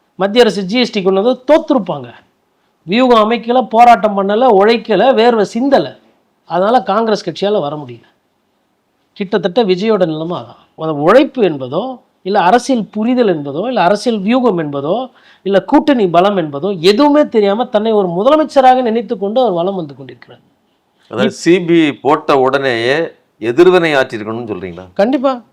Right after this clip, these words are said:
Speaker 1: நான் கேட்டது வேற. நல்ல அட்வொகேட்டா இருந்தாங்கன்னா, "My lordship,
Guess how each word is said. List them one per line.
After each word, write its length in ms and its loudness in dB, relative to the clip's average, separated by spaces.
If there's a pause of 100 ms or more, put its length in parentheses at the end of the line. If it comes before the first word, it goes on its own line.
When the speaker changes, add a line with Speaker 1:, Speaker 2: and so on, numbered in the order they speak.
Speaker 1:
நான் 280 4
கேட்டது 400 6
வேற. 340 2 (640)
நல்ல 460 4
அட்வொகேட்டா 480 6
இருந்தாங்கன்னா, 840 2 (360)
"My 140 2
lordship, 420 4